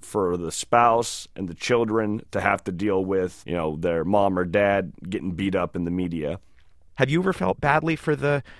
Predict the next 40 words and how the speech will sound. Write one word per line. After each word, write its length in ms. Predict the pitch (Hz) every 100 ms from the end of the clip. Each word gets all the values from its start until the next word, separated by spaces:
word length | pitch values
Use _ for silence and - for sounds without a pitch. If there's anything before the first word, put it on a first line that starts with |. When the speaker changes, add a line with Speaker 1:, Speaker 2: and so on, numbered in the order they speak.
| -
Speaker 2:
tone 440 | - 135 131 156 147
and, 260 | 127 127
and, 300 | 127 117 113
and, 380 | 92 - 117 113 -
and 140 | 117
maybe 220 | 120 113
some 160 | - 131
of 80 | 110
the 80 |
dirt 280 | 104 107 127
that 160 | 127 110
you've 200 | - 113
helped 240 | 160 156 -
bring 180 | 151 156
to 60 |
politics? 600 | 143 165 175 - - - - - - - - - - -
Speaker 1:
Well, 120 | - 123
you 100 | 135
know, 180 | 135
I 140 | 131 139
always 280 | 156 147 95
jokingly 640 | 90 127 120 120 104 107
say 300 | - 110 104
that 100 | 92
my 200 | 92 107
Achilles 580 | 95 - 123 117 104 -
heel 380 | 113 107 104 -
is 320 | 98 92 73
that 260 | 95 85
I 140 | - 90
have 180 | 104 87
a 40 |
great 360 | 82 92 98 71
deal 260 | 95 90
of 140 | 82 90
empathy 560 | 90 95 - 92 92
for 120 | - 90
my 180 | 85
opponents. 760 | 82 - 92 90 87 92 - -
Uh, 240 | 69 62